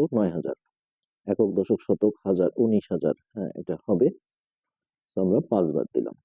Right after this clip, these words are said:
দুই জায়গায়, পাঁচ বার দিয়ে আমরা পেলাম এক শূন্য শূন্য নয় নয় নয় নয় দুই পাঁচ।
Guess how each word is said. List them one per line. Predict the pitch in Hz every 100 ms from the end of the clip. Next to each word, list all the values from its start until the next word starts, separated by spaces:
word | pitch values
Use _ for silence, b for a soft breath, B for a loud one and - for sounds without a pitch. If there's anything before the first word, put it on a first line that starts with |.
| -
দুই | 80
জায়গায়, | - - - _ _ _ _ _ _ _ _ _ _ -
পাঁচ | 110 98
বার | 101 95
দিয়ে | 101
আমরা | 98 95 -
পেলাম | 98 131 - 98 95
এক | 107 - _ _ _ _ _
শূন্য | 113 101 95 92
শূন্য | - 98 101 160 196 _ _ _ _
নয় | 98 98 92 90
নয় | 101 180 - _ _ _ 113
নয় | 95 92 87 104 180 _ 95
নয় | 90 90 156 170
দুই | 90 92 117 -
পাঁচ। | - -